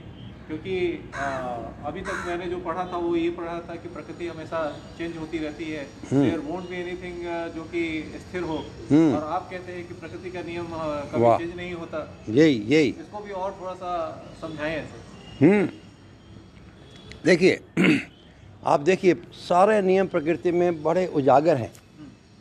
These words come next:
Speaker 2: आप देख सकते हैं, सारी प्रकृति के नियम, सारी प्रकृति पूरी नियम से चल रही है।
Speaker 1: जी।
Speaker 2: एक बीज होता है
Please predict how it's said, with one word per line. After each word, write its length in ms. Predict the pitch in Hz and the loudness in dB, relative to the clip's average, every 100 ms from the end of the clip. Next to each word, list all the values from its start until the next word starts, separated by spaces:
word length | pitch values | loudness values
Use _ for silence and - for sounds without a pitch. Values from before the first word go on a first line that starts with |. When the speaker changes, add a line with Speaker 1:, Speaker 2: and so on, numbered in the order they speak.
| - - - - - | -20 -20 -20 -10 0
Speaker 2:
आप 120 | 143 | 2
देख 200 | 139 202 | 6 6
सकते 280 | 190 160 101 | 4 -4 -4
हैं, 100 | - - - - - - - - - - - - - - | -8 -16 -20 -20 -20 -20 -20 -20 -20 -20 -20 -20 -4 6
सारी 200 | 190 220 | 8 8
प्रकृति 460 | - 160 170 170 | 4 -2 0 2
के 140 | 156 151 | 2 4
नियम, 320 | 135 151 190 | 4 2 0
सारी 360 | 175 151 180 214 | -4 2 4 4
प्रकृति 440 | 160 131 139 202 | 2 0 0 -2
पूरी 280 | 160 160 156 | 0 4 6
नियम 200 | 147 147 | 6 4
से 120 | 131 | 2
चल 180 | 135 135 | 2 4
रही 180 | 135 98 | 4 2
है। 80 | |
Speaker 1:
जी। 720 | - - - - - 127 - - - - - - - - 127 | -2 -16 -20 -20 -20 -18 -18 -20 -20 -20 -20 -20 -20 -4 2
Speaker 2:
एक 120 | 131 | 4
बीज 220 | 127 165 156 | 6 6 6
होता 220 | 156 | 6
है 80 | 165 | 4